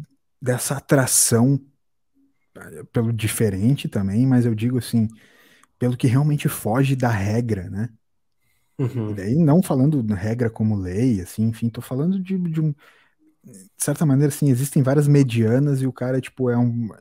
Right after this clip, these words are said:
Speaker 1: é a difere-, é o diferente da me-, da média, assim, né?
Speaker 2: Uhum, uhum.
Speaker 1: É, é,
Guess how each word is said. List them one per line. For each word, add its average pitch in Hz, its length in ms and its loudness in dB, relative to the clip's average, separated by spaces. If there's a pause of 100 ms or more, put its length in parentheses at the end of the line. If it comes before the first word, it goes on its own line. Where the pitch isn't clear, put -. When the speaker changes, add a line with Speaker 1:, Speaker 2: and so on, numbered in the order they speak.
(160)
Speaker 1:
é 117 60 -2
a 113 40 2
difere-, 113 400 0
é 110 80 -2
o 110 80 2
diferente 113 460 0
da 117 100 -4
me-, 107 260 -4
da 110 380 -10
média, 101 400 -6
assim, 101 180 -10
né? 104 140 -8 (640)
Speaker 2:
Uhum, 117 460 -2
uhum. 110 340 -4 (540)
Speaker 1:
É, - 40 -10
é, 110 460 -8